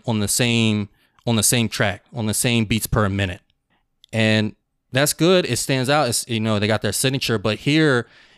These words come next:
it stands out because the dude, like, with this whole story, he, he's out of sync. He, he doesn't fit in. And I think that's, you know, I think that's an achievement in itself, and it makes this, you know, a, a, a screenplay to look and examine more at.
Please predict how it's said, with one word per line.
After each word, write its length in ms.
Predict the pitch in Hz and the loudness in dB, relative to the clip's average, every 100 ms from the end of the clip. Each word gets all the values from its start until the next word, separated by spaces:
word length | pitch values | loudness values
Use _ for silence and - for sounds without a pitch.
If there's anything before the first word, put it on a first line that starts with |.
| _ | _
it 80 | - | -8
stands 280 | - 127 123 | -2 0 2
out 160 | 120 | 0
because 260 | 120 - 107 | -2 -4 -4
the 80 | 110 | -4
dude, 420 | 127 147 143 117 | 0 2 2 2
like, 280 | 110 110 - | 0 0 -4
with 160 | 117 104 | -6 -4
this 200 | 104 - | -2 -2
whole 180 | 120 101 | 0 0
story, 680 | - - 185 120 101 101 - _ | 0 2 4 2 0 -6 -12 _
he, 400 | _ 131 143 143 | _ -2 -2 -2
he's 180 | 147 143 | -2 2
out 140 | 160 156 | 2 2
of 60 | |
sync. 300 | - 202 101 | 2 0 0
He, 240 | 131 127 110 | -2 -2 -2
he 80 | 131 | -2
doesn't 320 | 147 139 127 | 0 0 -4
fit 300 | - 143 127 | -4 0 2
in. 280 | 131 120 95 | 2 0 -2
And 200 | 104 107 | -2 -2
I 60 | |
think 220 | 107 123 113 | -2 -2 0
that's, 440 | 123 123 - - _ _ _ _ | 0 0 -4 -14 _ _ _ _
you 60 | - | -2
know, 40 | 123 | 0
I 80 | |
think 180 | 131 147 | 0 0
that's 200 | 131 131 | 0 0
an 60 | 120 | 0
achievement 560 | 101 - 120 113 101 | -2 -2 2 2 2
in 140 | 120 104 | -2 -4
itself, 380 | 90 - 120 110 | -2 0 0 0
and 80 | |
it 40 | 104 | -2
makes 240 | 101 - | -2 -2
this, 240 | 110 98 - _ _ - | -2 -2 -6 _ _ -12
you 100 | - | -6
know, 180 | 110 101 107 117 - | -4 -4 -6 -8 -4
a, 60 | |
a, 100 | 123 | -2
a 200 | 110 - 143 | 0 -2 -4
screenplay 520 | - 170 143 139 117 | -2 -4 0 0 2
to 280 | 110 104 98 _ | 2 0 -4 _
look 200 | 123 123 | -2 0
and 100 | 117 | 0
examine 480 | 101 95 110 107 95 | 0 2 2 2 0
more 280 | 95 101 98 | 0 0 0
at. 220 | 98 - | -4 -10